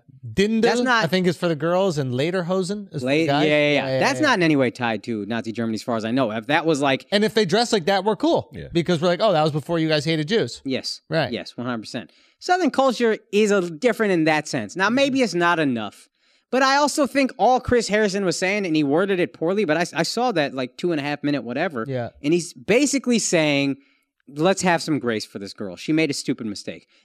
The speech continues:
Speaker 2: Now, the one thing he fucks up that he can't, it doesn't make any sense. He go, he's like, he's, the lady's interviewing him. He goes, "Well, you have to ask yourself, is it stupid now in twenty twenty-one? Yes. Was it stupid in twenty eighteen?"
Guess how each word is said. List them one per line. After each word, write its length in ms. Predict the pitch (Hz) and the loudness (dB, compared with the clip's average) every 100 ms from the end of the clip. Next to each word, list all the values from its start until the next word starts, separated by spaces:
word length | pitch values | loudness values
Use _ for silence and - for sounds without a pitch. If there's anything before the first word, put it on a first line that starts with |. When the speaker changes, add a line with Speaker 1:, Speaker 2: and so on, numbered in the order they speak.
| 143 | -2
Speaker 2:
Now, 100 | 147 | 2
the 120 | 147 | 2
one 240 | 151 214 | 2 2
thing 160 | 208 190 | 0 -2
he 140 | 175 | -2
fucks 340 | 147 165 160 160 | -2 -2 0 0
up 160 | 160 | 0
that 60 | 127 | 0
he 80 | 123 | -4
can't, 360 | - 147 147 - | -4 -6 -6 -8
it 120 | 127 | -4
doesn't 220 | 143 139 | -2 0
make 140 | 135 - | 0 -2
any 180 | 123 131 | -4 -4
sense. 280 | - 135 147 | -2 -6 -4
He 160 | 135 | -4
go, 140 | 120 123 | -2 -2
he's 180 | 131 131 | -2 -2
like, 300 | 131 117 - _ _ _ | 0 -2 -4 _ _ _
he's, 240 | 135 120 - | -8 -8 -4
the 160 | 131 | 0
lady's 380 | 120 117 147 139 | 2 2 2 2
interviewing 360 | 135 147 151 185 | 2 0 0 -2
him. 60 | |
He 60 | 156 | -2
goes, 100 | 147 | -2
"Well, 100 | 175 | -2
you 100 | 208 | 0
have 100 | 233 | 2
to 60 | 208 | 2
ask 280 | 196 190 131 | 2 0 -4
yourself, 320 | - 107 87 _ - _ - | -6 -8 -8 _ -20 _ -2
is 160 | 151 | 0
it 100 | 139 | 2
stupid 380 | - - 196 147 | 0 0 2 2
now 260 | 120 156 208 | 2 2 2
in 80 | 175 | 0
twenty 260 | - 170 | 0 0
twenty-one? 560 | 156 160 151 175 285 294 | 0 0 0 0 0 0
Yes. 380 | 180 262 120 - - - | 2 2 0 -6 -12 -2
Was 260 | 139 180 | 2 2
it 80 | 151 | 0
stupid 400 | - - 214 208 | -2 -2 0 2
in 100 | 170 | 0
twenty 320 | 147 180 175 | 0 0 2
eighteen?" 480 | 165 151 190 247 370 | 2 2 2 2 0